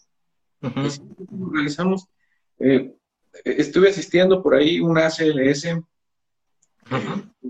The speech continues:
Speaker 2: en tiempo de universidad, pero, ah, por alguna u otra razón no, no se concluyó, nos lo dejaron por ahí, eh, apenas iniciándolo,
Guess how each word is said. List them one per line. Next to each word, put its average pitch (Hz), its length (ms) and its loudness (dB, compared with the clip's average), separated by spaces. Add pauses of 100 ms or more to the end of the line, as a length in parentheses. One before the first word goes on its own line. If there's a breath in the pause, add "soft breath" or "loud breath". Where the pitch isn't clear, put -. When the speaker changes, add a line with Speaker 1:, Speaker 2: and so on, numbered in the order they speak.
(200)
Speaker 2:
en 123 160 -4
tiempo 143 300 0
de 139 80 4
universidad, 123 600 0 (840)
pero, 139 800 6
ah, 113 140 2
por 185 120 2
alguna 160 380 2
u 190 80 8
otra 190 220 4
razón 170 320 -2
no, 170 240 2
no 165 140 0
se 165 120 -6
concluyó, 127 520 2
nos 160 180 0
lo 123 100 4
dejaron 143 460 -2
por - 140 -8
ahí, 135 460 0 (100)
eh, - 840 -16
apenas 143 400 0
iniciándolo, 180 720 4